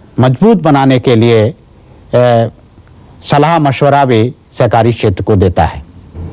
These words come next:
ग्रामीण क्षेत्रों में सहकारी कृषि समिति प्रमुख हैं, जिनको हम प्राइमरी एग्रीकल्चर कोऑपरेटिव सोसाइटीज भी बोलते हैं।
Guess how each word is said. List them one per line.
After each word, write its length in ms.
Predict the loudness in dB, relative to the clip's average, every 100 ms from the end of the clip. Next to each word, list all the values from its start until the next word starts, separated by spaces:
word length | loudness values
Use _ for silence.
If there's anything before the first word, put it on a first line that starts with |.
| -8 -2
ग्रामीण 480 | 0 2 2 2 0
क्षेत्रों 460 | 0 -2 0 -2
में 300 | 0 -2 -4 -10 -20 -20 -20 -20 -20 -20 -20 -20 -18 -18 -18 -14 -2
सहकारी 540 | -2 0 -2 0 0
कृषि 560 | 0 -2 0 2 0 -2 -10 -20 -8 0
समिति 340 | 0 2 0
प्रमुख 400 | 0 0 0 0
हैं, 200 | -2 -2 -10 -20 -20 -20 -20 -20 -20 -20 -20 -20 -20 -20 -20 -2
जिनको 240 | 2 2 2
हम 140 | 0
प्राइमरी 420 | 0 0 2 2
एग्रीकल्चर 560 | 2 2 0 0 -2 -2
कोऑपरेटिव 460 | 0 0 0 -6
सोसाइटीज 580 | -2 0 0 0 0 0
भी 120 | 2
बोलते 300 | 2 0 0
हैं। 220 | 0 0